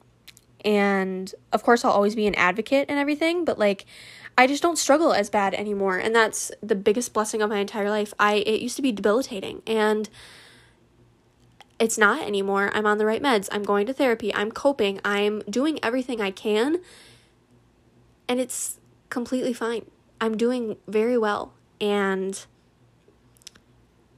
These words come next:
I've exhausted all of my tips and <laughs> advice, I feel like.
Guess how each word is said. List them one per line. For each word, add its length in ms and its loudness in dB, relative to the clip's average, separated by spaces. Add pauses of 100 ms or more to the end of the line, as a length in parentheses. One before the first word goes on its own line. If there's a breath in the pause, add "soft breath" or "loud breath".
(480)
I've 220 4
exhausted 800 2
all 160 4
of 100 2
my 120 4
tips 440 -2
and 160 0
<laughs> 0 -
advice, 580 2
I 120 2
feel 240 -2
like. 260 2